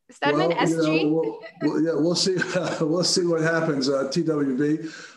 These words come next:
Speaker 2: Uh, so I don't know, uh, uh, but I, I just, I'm enjoying identity leadership. I think leadership is everything.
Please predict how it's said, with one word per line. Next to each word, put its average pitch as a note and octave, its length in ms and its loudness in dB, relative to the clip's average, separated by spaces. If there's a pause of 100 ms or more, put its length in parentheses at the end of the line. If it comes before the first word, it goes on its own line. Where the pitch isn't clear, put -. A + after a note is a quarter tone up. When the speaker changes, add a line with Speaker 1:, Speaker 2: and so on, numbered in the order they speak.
Speaker 2:
Uh, C#3 420 0
so C3+ 440 0
I B2+ 100 -2
don't D3 200 2
know, C3+ 300 0
uh, - 800 -6
uh, A#2+ 540 0
but - 500 -4
I, - 320 0
I D#3 40 0
just, E3 280 0
I'm D#3 180 2
enjoying D3+ 480 2
identity C3+ 460 0
leadership. C#3+ 680 0
I B2+ 80 -4
think C#3+ 220 0
leadership C#3+ 540 0
is B2 160 -2
everything. C#3+ 800 0